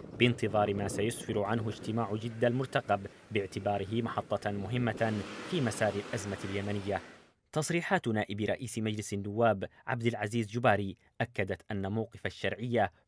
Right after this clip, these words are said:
حكومة ورئاسة من انقلاب عدن لا يزال ثابتا إزاء رفض أي نقاشات أو حوار قبل إزالة آثار الانقلاب القائم. لا شيء إذن يلوح في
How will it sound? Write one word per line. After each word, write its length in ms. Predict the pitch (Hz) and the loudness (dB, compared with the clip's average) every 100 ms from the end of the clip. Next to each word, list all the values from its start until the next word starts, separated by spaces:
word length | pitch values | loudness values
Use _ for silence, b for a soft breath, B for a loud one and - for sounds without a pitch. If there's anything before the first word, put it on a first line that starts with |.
| - | -6
حكومة 500 | - 143 135 120 120 | -2 0 2 0 2
ورئاسة 800 | 117 110 135 113 95 98 98 95 b - | 2 2 0 0 0 0 0 -2 b -4
من 120 | 110 - | -4 -4
انقلاب 420 | 101 98 95 95 | -8 -2 0 0
عدن 420 | 90 110 107 117 B B | 0 2 2 2 B B
لا 200 | 139 143 | 0 2
يزال 300 | 135 135 123 | 2 2 0
ثابتا 600 | - 127 98 - 98 98 b b 113 | 2 0 0 -2 -2 -2 b b -4
إزاء 260 | 104 101 - | 0 0 0
رفض 340 | 101 - 104 - | -2 -2 -6 -4
أي 200 | 107 104 | -4 -4
نقاشات 560 | 104 - 104 - 120 - 110 101 B B - | -4 -2 -2 2 0 2 -2 -4 B B 2
أو 100 | 139 | 4
حوار 600 | 147 156 127 101 101 92 b - | 6 8 8 6 2 -4 b -2
قبل 220 | 110 113 - | 0 0 -4
إزالة 320 | 92 107 104 - - | 0 2 2 -2 -2
آثار 300 | 101 107 101 | 0 2 2
الانقلاب 560 | 98 107 - 98 95 | 0 -6 -2 0 0
القائم. 560 | 95 - 104 107 92 87 76 - - - - - - - - | -2 0 0 2 -4 -8 -12 -14 -12 -12 -12 -12 -10 -10 -2
لا 140 | 123 160 | 4 6
شيء 320 | - 175 110 | 6 2 2
إذن 460 | 110 104 101 113 120 - | 0 2 2 2 -2 4
يلوح 400 | 135 147 147 120 | 6 8 6 4
في 260 | 123 120 | 2 2